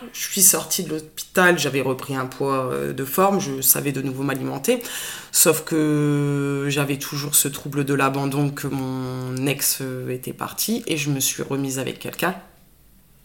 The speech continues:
très, très vite après ma sortie d'hospitalisation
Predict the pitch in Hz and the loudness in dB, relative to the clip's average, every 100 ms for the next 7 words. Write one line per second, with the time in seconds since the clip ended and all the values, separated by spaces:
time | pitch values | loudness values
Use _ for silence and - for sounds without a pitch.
0 | _ - - 156 - 147 147 147 - 147 | _ -12 -6 -6 -4 -4 -4 -6 -6 -6
1 | 139 - - - 71 - - 65 131 131 | -6 -6 -8 -8 -6 -8 -6 -4 -4 -2
2 | 123 - 208 | 0 0 -2